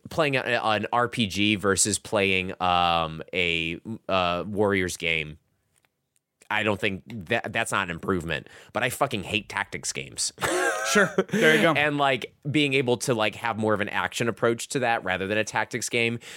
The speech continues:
Speaker 1: Because as much as fun as I had with Three Houses, it's still a tactics game. So I,
Speaker 2: Mm-hmm.
Speaker 1: that was not the stuff I enjoyed the most.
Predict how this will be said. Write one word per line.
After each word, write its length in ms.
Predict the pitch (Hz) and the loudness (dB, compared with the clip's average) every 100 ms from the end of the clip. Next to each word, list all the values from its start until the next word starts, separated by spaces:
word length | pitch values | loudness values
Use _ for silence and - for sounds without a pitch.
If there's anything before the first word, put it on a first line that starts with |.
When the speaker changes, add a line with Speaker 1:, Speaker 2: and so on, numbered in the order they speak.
| - | -6
Speaker 1:
Because 220 | 180 202 | 0 0
as 220 | - 196 | 2 2
much 200 | 165 240 | 4 2
as 160 | 208 147 | 2 0
fun 140 | 165 | 2
as 100 | 143 | 2
I 40 | 113 | 2
had 120 | 117 | 2
with 100 | 104 | 0
Three 160 | 110 95 | 0 0
Houses, 380 | 101 107 98 | 0 0 0
it's 160 | 87 - | -4 -4
still 160 | - 104 | 0 0
a 60 | |
tactics 400 | - 82 - 101 | 0 -4 -4 -8
game. 340 | - 117 120 131 _ | 0 0 0 -6 _
So 160 | 113 104 | 0 2
I, 140 | 107 | 2
Speaker 2:
Mm-hmm. 80 | 151 | 2
Speaker 1:
that 140 | 117 107 | 0 0
was 120 | 104 | 0
not 180 | 98 98 | -2 -2
the 40 | |
stuff 240 | 98 98 92 | -2 -2 0
I 60 | |
enjoyed 360 | 87 85 90 85 | -2 0 -2 -2
the 60 | |
most. 460 | 85 95 87 - - | 0 0 0 -2 -4